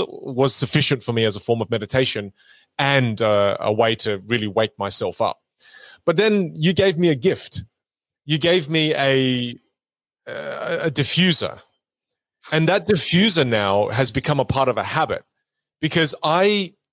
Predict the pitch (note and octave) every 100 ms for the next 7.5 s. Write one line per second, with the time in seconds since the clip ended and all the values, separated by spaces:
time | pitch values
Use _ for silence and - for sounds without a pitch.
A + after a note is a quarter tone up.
0 | _ D3+ G3 F#3 C3+ C#3 C#3 C3+ D3 E3+
1 | B2+ G2+ G#2 C#3 G3 G#3+ F3+ - C3+ B2+
2 | B2+ B2 - C3 A2 F#2 G#2+ A#2 A2+ A2
3 | G2+ G2 A2 A2+ - G2+ F2+ F2+ G2 A#2
4 | C#3 E3 E3+ D3+ B2 B2+ C3 B2+ G2+ -
5 | - D3 B2+ F2 D#2+ _ _ _ _ _
6 | _ _ _ C3+ A#2+ G3 C#3 A2 - C#3+
7 | C3 C3 B2+ A2+